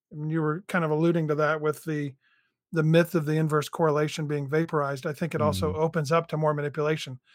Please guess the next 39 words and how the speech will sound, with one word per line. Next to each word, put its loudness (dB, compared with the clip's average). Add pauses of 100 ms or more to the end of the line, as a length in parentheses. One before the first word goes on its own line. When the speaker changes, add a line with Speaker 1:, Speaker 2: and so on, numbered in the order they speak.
(180)
Speaker 1:
'cause 0
now 4 (460)
hedge 2
fund 2
managers -2 (440)
and -2
E 4
T 2
F 0
managers -4 (140)
and -2 (240)
politicians 4
are 2
now 4
like, 2
Oh, 6
well, 4
yeah, 2
I 0
need 6
to 0
get 2
in 0
now. 2 (560)
Let 4
me 6
make 4
some 0
rules 4
or -2
let 0
me -2
make 0
some -6
moves 2 (1000)
that 2
make 2
me 6
money 4